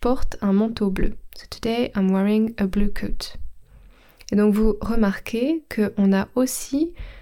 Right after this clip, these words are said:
ce phénomène du son je qui devient che. Je suis d'accord, je pense, je porte. Alors que à l'écrit, c'est bien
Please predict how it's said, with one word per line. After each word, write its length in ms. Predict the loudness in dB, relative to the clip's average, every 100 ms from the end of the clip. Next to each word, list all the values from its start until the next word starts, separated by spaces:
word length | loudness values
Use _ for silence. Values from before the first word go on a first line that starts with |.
| -20 -18
ce 480 | -10 -4 0 2 2
phénomène 720 | 2 2 4 4 4 2 0 -2 -6 -12
du 240 | -2 0 2
son 420 | 2 2 2 -2 -6 _
je 500 | -6 -4 -2 0 -2 -4 -12
qui 160 | -8 0
devient 440 | 2 2 2 0 -2 -10 -18
che. 380 | -12 -2 0 0 -4 -12 -20 -20 -20 -10
Je 100 | -6
suis 400 | -2 4 4 2 -10 -6
d'accord, 640 | -6 -4 -2 0 0 -4 -10 -18 _
je 260 | -10 -4 -4 0
pense, 600 | 2 2 0 -4 -6 -8 -14 -18 _ -8
je 220 | -6 -4
porte. 520 | 0 2 2 0 -4 -14 -20 -20 _ _ -20 -20 _ _ -4
Alors 300 | -2 -2 -2
que 260 | -2 -2 -2
à 60 |
l'écrit, 420 | -2 -4 -4 -2 -2
c'est 180 | -2
bien 300 | 0 0 -2